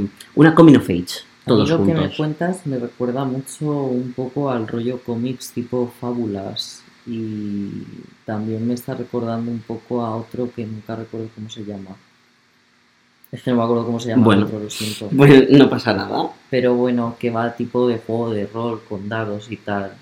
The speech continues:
Speaker 1: Hmm.
Speaker 2: Es algo de ese rollo, pero es que no recuerdo
Speaker 1: Ujú.
Speaker 2: cómo se llama.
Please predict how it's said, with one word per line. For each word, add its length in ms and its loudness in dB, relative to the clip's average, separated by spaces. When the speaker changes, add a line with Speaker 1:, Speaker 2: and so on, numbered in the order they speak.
Speaker 1:
Hmm. 220 8
Speaker 2:
Es 200 -8
algo 280 -6
de 100 -8
ese 220 -12
rollo, 340 -14
pero 140 -8
es 80 -16
que 100 -10
no 100 -6
recuerdo 300 2
Speaker 1:
Ujú. 120 -2
Speaker 2:
cómo 120 -12
se 140 -18
llama. 300 -16